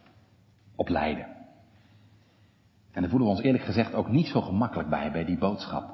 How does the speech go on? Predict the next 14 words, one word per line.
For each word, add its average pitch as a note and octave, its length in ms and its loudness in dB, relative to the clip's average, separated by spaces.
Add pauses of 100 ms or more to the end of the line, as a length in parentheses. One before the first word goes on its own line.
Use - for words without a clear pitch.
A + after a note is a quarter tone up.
(640)
uit - 140 -10
de - 60 -6
Bijbel. - 380 0 (1200)
Hoe - 120 -4
komt D3 220 6
dat? C#3 280 4 (1700)
Ja, D3+ 240 10
wij G3 280 10
christenen G#3+ 480 6
in F#3+ 100 10
het D3 100 8
Westen, E3 460 8
hè, G3 180 8 (340)
hebben C3 560 6